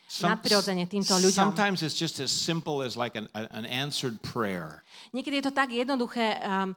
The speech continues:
Speaker 2: e, je to v podobe odpovede na modlitbu.
Speaker 1: Sometimes it's a miracle. It's a
Speaker 2: Niekedy
Speaker 1: healing.
Speaker 2: sa stáva, že, že sa udeje zázrak,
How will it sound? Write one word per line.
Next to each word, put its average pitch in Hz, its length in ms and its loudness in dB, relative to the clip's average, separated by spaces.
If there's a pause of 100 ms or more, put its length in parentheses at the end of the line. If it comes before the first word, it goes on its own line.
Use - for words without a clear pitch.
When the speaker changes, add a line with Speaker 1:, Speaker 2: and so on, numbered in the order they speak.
(220)
Speaker 2:
e, 185 400 -10
je 214 80 -4
to 233 80 -2
v - 160 -16
podobe 240 480 2
odpovede 254 400 0
na 214 160 2
modlitbu. 185 480 0 (300)
Speaker 1:
Sometimes 160 640 2
it's 135 160 -4
a - 20 0
miracle. 135 640 2 (240)
It's - 160 -4
a - 0 -
Speaker 2:
Niekedy 277 240 6
Speaker 1:
healing. - 240 4 (160)
Speaker 2:
sa 262 160 -6
stáva, 254 480 2
že, 233 320 2
že 226 320 -4
sa - 160 -4
udeje 247 240 0
zázrak, 220 640 2